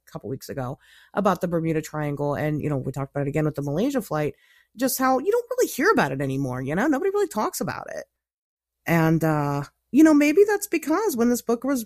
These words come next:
released back in, you know, seventy-five, it was already on the downswing. I mean, maybe, um, people have already kind of chalked it up to it being nothing more than just, you know, um, uh, just a recipe for, for legend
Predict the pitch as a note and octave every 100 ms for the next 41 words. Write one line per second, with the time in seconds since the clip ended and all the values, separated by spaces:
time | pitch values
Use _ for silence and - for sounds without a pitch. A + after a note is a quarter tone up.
0 | - A3 G#3+ F#4+ - - F#3+ G3+ G3 F#3
1 | G#3 F#3+ - G3 F3+ F3+ D#4+ D4+ E3 E3+
2 | F3+ F3 F3 D#3+ G3 F#3+ F3 F#3+ F#4+ -
3 | - C#3 C#3+ D3+ D#3 D#3 D#3 F#3 E3 D#3
4 | D3+ D3+ C#3+ E3 D#3+ E3 D3+ D3 - D3+
5 | D3+ D3 D3+ D3+ C#3+ D#3 - - - -
6 | G3+ E4+ - C#4 C#4 A#3 C#4 C#4+ C4+ C4
7 | B3+ B3 A#3+ A#3 A3+ G#3+ G3+ G#3 F#3 F3+
8 | F3+ - - _ _ _ _ _ _ _
9 | _ G#3 F#3 F3 E3+ E3+ - E3+ E3 E3
10 | D#3 - D#3 E3 E3 D#3+ D#3 G#2 F#3+ E3+
11 | E3 F#3 - G3 F#3+ F3+ F3 F3 D3 -
12 | D3 D3+ D3 A#3